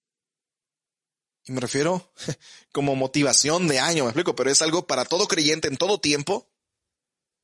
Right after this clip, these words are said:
Someterte a la palabra del Señor sobre todo. Procurar la palabra del Señor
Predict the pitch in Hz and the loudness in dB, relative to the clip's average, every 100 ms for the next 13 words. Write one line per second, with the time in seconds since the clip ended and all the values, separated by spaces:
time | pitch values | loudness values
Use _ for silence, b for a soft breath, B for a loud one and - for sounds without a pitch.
0 | _ - 147 127 117 - 185 180 175 131 | _ 2 2 2 -2 0 -2 0 -2 -2
1 | - 120 156 180 165 - 123 147 156 156 | -2 0 2 2 2 2 0 0 2 2
2 | 135 123 - 151 147 123 B B - 156 | 2 0 -2 0 2 2 B B -4 -2
3 | - 151 151 151 180 214 202 156 131 131 | 2 4 4 4 2 2 0 -2 0 2
4 | 147 170 196 190 147 131 135 180 | 2 2 2 2 2 2 2 -2